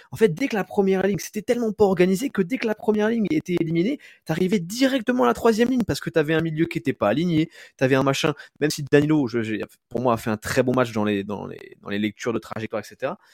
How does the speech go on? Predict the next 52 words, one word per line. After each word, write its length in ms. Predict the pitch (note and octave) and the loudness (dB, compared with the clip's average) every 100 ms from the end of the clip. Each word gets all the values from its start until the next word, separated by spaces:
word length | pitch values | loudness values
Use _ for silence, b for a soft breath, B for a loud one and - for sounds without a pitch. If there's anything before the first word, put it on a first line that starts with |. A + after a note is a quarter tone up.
| b b b | b b b
C'était 320 | - E3+ - - | -6 -6 -6 -4
tellement 340 | C4 A#3 G#3+ | -2 0 -2
pas 240 | - G#3+ D#3+ | -2 -4 -4
organisé, 640 | C#3+ C#3+ C#3 C#3+ D#3 - - _ _ _ _ _ _ - | -2 2 4 2 0 -2 -2 _ _ _ _ _ _ -6
eh 60 | |
ben, 120 | B2 C3+ | 0 2
que 140 | C#3+ | 2
t'as, 260 | - F2+ B2 | -2 -2 -4
te, 160 | - A#2 _ - | -6 -10 _ -18
Lille 600 | - A#2 B2 C3+ F3 C#4+ C4+ - _ - | -14 -6 0 2 4 2 2 -2 _ -4
aurait 260 | C3 C3+ D3+ | -2 4 4
eu, 180 | G#3+ - B - | 4 -2 B -4
aurait 200 | A#2 C#3 | 2 2
pu, 280 | - C#4 - B B | 4 0 -2 B B
euh, 100 | A#2 | -2
vraiment 300 | A2 B2 D#3+ | 0 0 2
marquer 260 | C#3+ - C#3 | 2 2 -2
plus, 220 | - G3+ | 0 -2
faire 220 | - A#2+ | 0 0
beaucoup 200 | C3+ - | 0 -4
plus 160 | - C#3+ | -2 2
mal 140 | E3 | 2
à 40 | D3+ | 0
cette 160 | C3+ | -2
équipe 200 | C3 B2 | -4 -4
parisienne, 420 | B2+ B2 A#2+ G3+ | 0 0 2 0
et 100 | C3 | 0
je 80 | A#2 | -4
pense 200 | D#3+ F3 | -2 -4
peut 120 | - D3+ | -2 0
nourrir 280 | C#3+ C#3+ | 2 2
des 80 | C3+ | 2
regrets. 300 | C3+ C#3 C3+ B B B | 2 2 0 B B B
Alors, 180 | - G#2+ | -6 -4
je 40 | |
sais 60 | A#2 | 0
pas 120 | D3 | -2
si 120 | - | -2
j'ai 140 | B2 B2 | -4 -2
répondu 320 | A#2+ B2+ C3 | -2 -2 -6
précisément 500 | - A#2+ A#2+ C3+ C3 | -6 -8 -2 0 0
à 60 | A#2+ | -2
ta 100 | A#2+ | -2
question, 280 | C3+ - | -2 0
mais 80 | E3+ | -2
c'est 140 | - C#3+ | -2 -4
vrai 120 | G#3+ | -2
que 120 | D3 B B B | -4 B B B
il 40 | B2 | 2
y 20 | |
avait 140 | C3 | 2
beaucoup 420 | B2 G#3 - A3+ | 0 -2 -4 -6